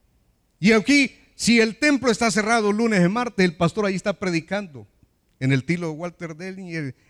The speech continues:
en las escuelas, en la policía,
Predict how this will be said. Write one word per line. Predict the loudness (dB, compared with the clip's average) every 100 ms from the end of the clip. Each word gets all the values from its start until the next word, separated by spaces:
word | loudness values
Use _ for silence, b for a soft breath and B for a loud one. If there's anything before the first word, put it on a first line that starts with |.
| 0
en | 2
las | 4 2 2
escuelas, | -2 0 0 -2 -8 -16 -20 _ _ _ -2
en | 2
la | 2 2
policía, | 2 2 2 2 2 -2 -10